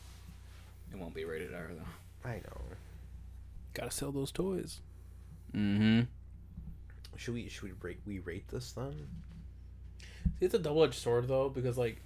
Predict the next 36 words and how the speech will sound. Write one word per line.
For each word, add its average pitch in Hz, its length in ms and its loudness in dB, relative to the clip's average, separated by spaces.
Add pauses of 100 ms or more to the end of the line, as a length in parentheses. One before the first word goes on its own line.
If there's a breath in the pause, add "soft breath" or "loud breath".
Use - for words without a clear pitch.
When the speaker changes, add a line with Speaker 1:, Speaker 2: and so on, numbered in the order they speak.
(120)
Speaker 3:
they 131 140 6
won't 139 220 6
make 127 160 8
it 131 60 8
already 127 340 10
'cause 123 160 0
of 113 80 -2
the 110 80 -4
kids. 120 600 0 (360 loud breath)
But 135 120 6
then 156 100 10
I'm, 165 60 6
like, 131 140 2
happy 135 420 6
'cause 127 120 2
I 131 80 4
have 147 100 6
my 139 140 2
nieces 135 560 2
who 127 100 -2
love 123 320 4
Ninja 120 220 0
Turtles. 107 540 0 (260)
So - 80 -6
it's - 100 -6
like 120 260 -2 (920 soft breath)
Speaker 2:
Yeah, 170 260 2 (100)
but 160 160 2 (120)
we 160 100 -4
gotta 190 140 -2
show 160 200 0
'em 113 120 2
the 95 80 0
good 117 220 0
ones. 87 500 -6
<laughs> 131 80 4